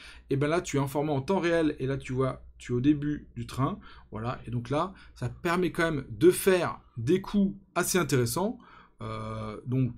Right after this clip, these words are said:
que ça soit gardien, milieu, défenseur, attaquant. Évidemment, tu as juste à cliquer là, tu vas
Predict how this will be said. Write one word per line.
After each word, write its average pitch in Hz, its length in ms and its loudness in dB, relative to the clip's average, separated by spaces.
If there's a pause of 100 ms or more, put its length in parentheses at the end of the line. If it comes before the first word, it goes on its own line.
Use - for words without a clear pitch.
(120)
que - 60 -14
ça 143 100 0
soit 135 420 2 (300)
gardien, 123 460 0
milieu, 131 260 2
défenseur, 123 380 0
attaquant. 123 400 -2 (320)
Évidemment, 175 960 4 (140)
tu - 120 -2
as 127 40 4
juste 135 200 0
à 135 60 2
cliquer 147 480 4
là, 143 320 4 (200)
tu - 140 -8
vas 143 300 2